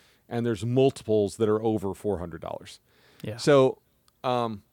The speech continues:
Speaker 1: which again, maybe you're hearing that and going, "Oh no." <laughs> I get, you know,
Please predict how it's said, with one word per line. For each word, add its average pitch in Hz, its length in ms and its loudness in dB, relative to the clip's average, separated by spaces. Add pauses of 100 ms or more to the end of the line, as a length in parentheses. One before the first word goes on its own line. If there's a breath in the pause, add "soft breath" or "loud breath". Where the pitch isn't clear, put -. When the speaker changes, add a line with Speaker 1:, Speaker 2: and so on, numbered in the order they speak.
(200)
Speaker 1:
which 147 220 0
again, 139 320 0
maybe 135 200 4
you're 131 100 4
hearing 120 240 4
that 117 100 4
and 110 120 -2
going, 98 280 2
"Oh 107 160 2
no." 95 320 0 (240)
<laughs> - 560 0
I 190 120 6
get, 185 220 2 (540 loud breath)
you 147 120 2
know, 143 200 6